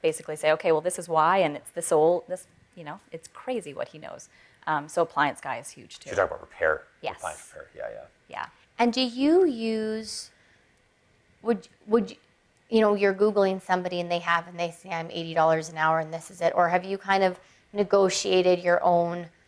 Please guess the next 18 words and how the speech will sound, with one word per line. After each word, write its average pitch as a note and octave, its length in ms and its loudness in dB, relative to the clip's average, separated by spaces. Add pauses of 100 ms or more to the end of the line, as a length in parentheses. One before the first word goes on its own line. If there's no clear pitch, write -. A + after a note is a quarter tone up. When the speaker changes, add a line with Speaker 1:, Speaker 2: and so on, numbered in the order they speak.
(220)
Speaker 3:
rates F3+ 440 0
that F#3+ 180 2
you F#3 140 -2
work F3 240 2
with F3 140 -14
them E3+ 140 -4
on E3 240 0 (120)
because F3+ 320 -4
they're E3+ 160 -2
your E3+ 220 -2
preferred D#3+ 440 -14
vendors? - 640 -14 (720)
Speaker 1:
Yeah, G3+ 260 2
I've F#3 100 2
been G#3+ 200 -4 (160)
pretty A#3 280 0
lucky. A#3 680 -2
Um, E3+ 460 0